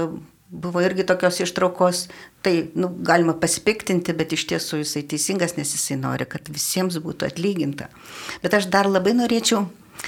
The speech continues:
truputėlį iš kitos operos, a, jeigu galima. Juk kai būna konfliktas, tai būna visą laiką, a, nuskriaustasis ir skriaudėjas, ir skriaudikas, ane?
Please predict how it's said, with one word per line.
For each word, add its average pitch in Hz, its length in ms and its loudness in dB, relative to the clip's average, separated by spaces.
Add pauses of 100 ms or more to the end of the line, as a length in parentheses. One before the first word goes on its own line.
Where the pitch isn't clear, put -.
(200)
truputėlį 240 580 2
iš 233 120 0
kitos - 360 -2
operos, 147 520 4
a, 147 240 2
jeigu 160 340 0
galima. 180 460 2 (400)
Juk 226 300 0 (100)
kai 226 160 -2
būna 240 340 4
konfliktas, 208 840 0 (140)
tai 196 140 2
būna 269 380 4
visą 240 280 0
laiką, 254 340 4 (360)
a, 196 160 4 (440)
nuskriaustasis 214 1040 2 (320)
ir 202 160 -2
skriaudėjas, 190 840 0
ir 170 120 -2
skriaudikas, 196 680 2
ane? 190 280 4